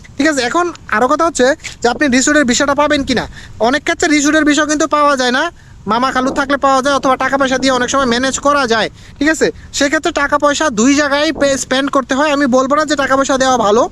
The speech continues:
তারপরও স্পেন্ড করতে হয়, এটা হচ্ছে রিয়ালিটি, রিয়ালিটি তো মানতে হবে, কিছু করার নাই। যে কোম্পানিটা আপনার মাধ্যমে প্রফিট করে,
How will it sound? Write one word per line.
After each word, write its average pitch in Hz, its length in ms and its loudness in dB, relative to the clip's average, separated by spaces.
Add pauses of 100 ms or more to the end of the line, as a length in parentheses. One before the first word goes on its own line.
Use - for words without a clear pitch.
(320)
তারপরও 302 400 0
স্পেন্ড 285 360 -4
করতে 381 300 -2
হয়, 240 200 0
এটা 226 140 -2
হচ্ছে 285 360 0
রিয়ালিটি, 254 500 0
রিয়ালিটি 247 340 0
তো 262 80 -2
মানতে 254 260 0
হবে, 190 180 2
কিছু 214 160 -4
করার 247 240 0
নাই। 220 180 -2 (460)
যে 262 160 2
কোম্পানিটা 277 440 -2
আপনার 262 200 -2
মাধ্যমে 254 260 0
প্রফিট 262 340 -2
করে, 226 280 2